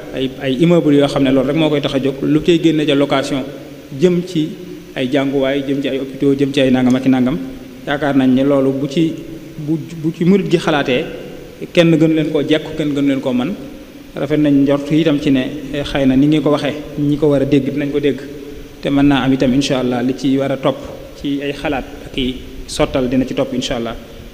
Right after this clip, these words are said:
Sant nañ bu baax a baax ci joxe gu am solo gi nga xam ne moom nga doon joxe kon waxtaan wi ci leeraay bi. Di sant itam mbokk yi nga xam ne ñoo koy taxawu, muy daayiratu Muqaddamatul Xidma ci taxawaay bu am solo. Rawatina nag chaîne bi nga xam ne mooy chaîne officielle bi topp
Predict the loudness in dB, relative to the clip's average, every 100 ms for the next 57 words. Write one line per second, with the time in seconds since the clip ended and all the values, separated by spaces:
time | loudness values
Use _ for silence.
0 | -16 -2 0 4 4 4 4 2 2 0
1 | -2 -4 -6 -6 -4 -4 -4 -6 0 2
2 | 2 0 -2 -4 -8 -12 -12 -8 -6 -2
3 | -2 -2 -2 -6 -6 -6 -6 -8 -6 -6
4 | -4 -6 -6 -8 -6 -6 -6 -6 -6 -6
5 | -2 2 4 4 2 -2 -6 -14 -14 -14
6 | -10 -8 -4 -2 0 2 2 0 -4 -8
7 | -2 2 2 4 2 2 2 4 4 2
8 | 2 2 0 -2 2 2 2 -4 -12 -16
9 | -18 -12 -2 2 2 4 4 4 4 2
10 | 2 -2 -2 -2 -2 0 0 -2 -6 -8
11 | -6 -4 -2 -2 0 0 0 -4 -14 -16
12 | -18 -18 -12 -2 0 2 4 4 2 0
13 | 0 2 2 2 2 2 4 4 4 2
14 | 2 -2 0 0 0 -4 -6